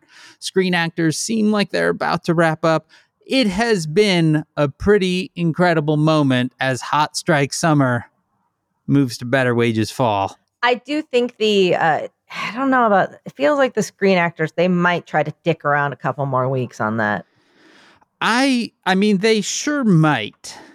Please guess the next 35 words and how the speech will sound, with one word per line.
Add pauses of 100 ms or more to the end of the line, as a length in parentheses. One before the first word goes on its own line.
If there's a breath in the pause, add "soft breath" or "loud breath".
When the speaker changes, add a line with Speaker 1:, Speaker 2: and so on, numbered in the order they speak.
(540 loud breath)
Speaker 1:
I
cannot
imagine (840)
being
a, (540)
a
movie
exec
at
this
point. (420 soft breath)
Like,
I
just
read
all
of
these
movies
that
were
supposed
to
come
out
in
twenty-four
are
now
coming
out
in
twenty-five.
Like,
Speaker 2:
Yeah.